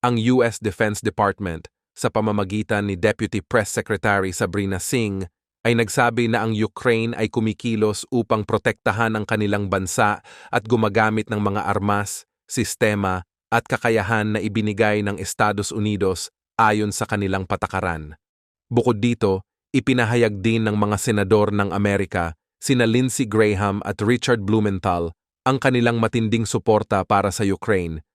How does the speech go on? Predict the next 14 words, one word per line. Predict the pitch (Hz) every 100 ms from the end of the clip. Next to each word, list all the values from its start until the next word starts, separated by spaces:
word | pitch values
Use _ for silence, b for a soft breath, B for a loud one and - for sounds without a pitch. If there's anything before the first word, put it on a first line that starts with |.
| _ _
na | 120
tinuturing | 110 117 110 127 117 120 113
nilang | 107 107 104
matapang | 95 107 104 104 98 101
at | 101 107
mahusay | 90 113 110 107 87 80 - _ -
ang | 117
estratehiya | 107 - 113 104 104 101 107 104 98
ng | 98 92
bansa. | 92 85 - 78 - _ _ _ _ _ _ 135
Hinimok | 127 123 131 127
nila | 113 113 101
ang | 104
Washington | 104 101 - 107 95 92 87